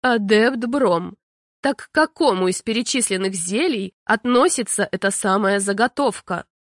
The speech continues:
И опять конец указки постучал по формуле. Я заметно выдохнула, понимая, что гроза прошла мимо, и мне несказанно повезло. А вот громила Бром вздрогнул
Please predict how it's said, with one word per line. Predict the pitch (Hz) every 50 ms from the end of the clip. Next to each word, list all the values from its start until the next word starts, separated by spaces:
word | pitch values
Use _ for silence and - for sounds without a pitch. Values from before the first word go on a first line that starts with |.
| _ _ _ -
И | 220
опять | 226 226 226 - _ - 349 403 427 - - -
конец | - 240 226 220 220 214 - - -
указки | 175 - - 254 339 359 - - - 359
постучал | - - 220 - - 180 - - 196 196 214
по | - 240
формуле. | 233 - - 202 185 170 170 170 165 160 165 - _ _ _ _ _ _ _ _
Я | - 214 277 320 339
заметно | 302 285 277 277 277 - - 220 196
выдохнула, | 185 180 233 311 359 240 226 - - 208 190 180 175 180 185 _ _ _ _ _
понимая, | - 269 277 302 330 381 392 370 330
что | - - 247
гроза | 208 220 233 226 240 294 320
прошла | - 247 240 233 - - 269 294
мимо, | 277 240 214 190 180 175 175 170 - _ _ -
и | 226 247
мне | 262 277 294 302
несказанно | 285 240 226 220 - - 214 196 180 170 196 240 339 330 302 294
повезло. | - - 240 226 240 214 - 185 170 175 175 170 170 _ _ _ _ _ _ _ _
А | 302
вот | 302 320 277
громила | 240 262 294 302 320 330 339 311 269 254
Бром | 214 196 220 254 285 330 339 330 269
вздрогнул | - 180 175 175 170 190 185 185 214 254 277 359 359 349 339 330